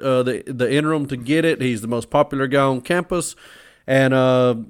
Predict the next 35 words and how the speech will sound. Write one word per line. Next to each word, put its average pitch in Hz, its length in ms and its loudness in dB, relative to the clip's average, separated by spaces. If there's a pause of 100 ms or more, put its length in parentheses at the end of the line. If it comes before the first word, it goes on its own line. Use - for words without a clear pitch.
and 143 160 -2
Florida 151 300 0
State, 147 440 0
th-, 127 220 -6
I 123 140 -6
saw 131 220 -2
some 123 200 -4
crazy 120 440 -2
stat. 127 340 0
Of - 60 -6
course, 139 180 -4
it's 131 100 -4
on 131 140 -2
Twitter, 123 320 0
so 120 140 -4
who 131 100 0
knows 127 240 0
if - 80 -12
it's 120 140 -6
correct. 113 500 -2 (400)
But, 127 180 4
uh, 117 320 2
<laughs> - 40 -6
I, 175 320 0
I'm, 151 320 -6 (180)
I'm 160 100 -4
taking 160 220 0
Florida 143 300 2
State 147 320 0
plus 156 240 2
seventeen 135 480 0
and 123 100 0
a 113 60 -2
half. 110 340 -4 (340)
So, 151 680 2